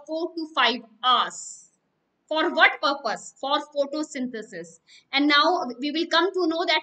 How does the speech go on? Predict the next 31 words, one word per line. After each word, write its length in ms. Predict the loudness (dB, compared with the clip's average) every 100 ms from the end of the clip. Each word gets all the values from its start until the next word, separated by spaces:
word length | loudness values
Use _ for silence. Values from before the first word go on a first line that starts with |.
| -4
photosynthesis 720 | -8 -8 -2 -2 0 -4 -4
do 120 | -2
not 160 | 4 4 2 -4
occur 260 | -2 0 0
in 160 | 0 0
this 180 | -2
dark 340 | -4 0 2 0 -4
portion, 380 | -8 -8 -6 -8
okay? 380 | -8 -4 -4 -4 _ _ _ -20 -20 _ _ _ _ _ _ _ _ _ _ _ _ _ _ -2
For 240 | 0 2
this, 220 | 0 -2
we 60 | -2
are 100 | -2
supposed 320 | -4 -8 -6
to 80 | -4
do 160 | -4 -2
one 240 | -2 -2 -6
experiment, 720 | -14 -6 -2 -2 -4 -8 -10
okay? 220 | -10 -6
One 260 | -2 0 0
test 240 | 0 0 -2
we 120 | -8
will 200 | -6 -4
do. 200 | -4 -4 -6 -16 -12
We 80 | -4
will 260 | -4 -4
detach 400 | -4 4 6 6 2
the 140 | 0
leaf 300 | 2 2 0 0
from 280 | -2 -2 0
that 180 | 0